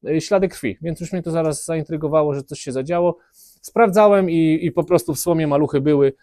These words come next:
Także szybko ratowałem, a tamta samica akurat na równi wykot miała, także było pod co podrzucić i się uratowały.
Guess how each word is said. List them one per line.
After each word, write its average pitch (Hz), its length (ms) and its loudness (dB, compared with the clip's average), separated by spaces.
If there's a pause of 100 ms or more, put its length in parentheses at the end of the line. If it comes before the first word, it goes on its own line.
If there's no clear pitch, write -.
(200)
Także 135 460 0
szybko 175 360 0
ratowałem, 143 600 4
a 127 80 -2
tamta 165 320 2
samica 156 440 0
akurat 139 340 0
na 156 100 0
równi 147 340 0 (280)
wykot 143 360 0
miała, 160 320 2
także 131 300 -2
było 147 240 4
pod 131 200 0
co - 280 -4 (400)
podrzucić 139 480 -2
i 156 60 -6
się 160 140 -2
uratowały. 123 560 -2